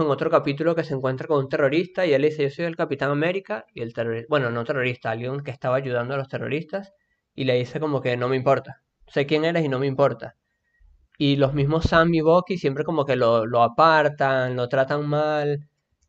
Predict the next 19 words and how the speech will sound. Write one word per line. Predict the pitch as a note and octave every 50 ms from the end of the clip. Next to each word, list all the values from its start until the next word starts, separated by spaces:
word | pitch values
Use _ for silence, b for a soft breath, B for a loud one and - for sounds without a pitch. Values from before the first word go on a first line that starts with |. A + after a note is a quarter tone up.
| _ -
Entonces, | - D#3 E3 E3 E3 - - - F3
yo | E3 F#3+
no | G#3+ A#3+ A#3
siento | - C4 C4 A#3+ B3 B3
que | B3 A#3+
él | A#3 A3 -
sea | - A3+ A3 G#3+
una | A3 G#3+ G#3+ G#3+ G#3
mala | G#3 G#3 G#3 G#3 G#3 G3+ -
persona, | G3 - F3 - G#3 F#3+ F3 F3 G3 A3+ A3 _ _ _ _ _ _ _ _ _
pero | - D3+ D3 D3+
sí | C#3+ D3+ D#3+ D#3+
siento | - G#3 G#3 G3+ G3+ G3+ G3+ -
eso | D3+ D3 D3 D3 F#3+ F3
que | F3 E3
tú | E3 E3 E3
dices, | F3 F3 E3+ - F#3+ F3+
que | -
está | D3 D3 - - D3 C#3 D3+ D3+ - _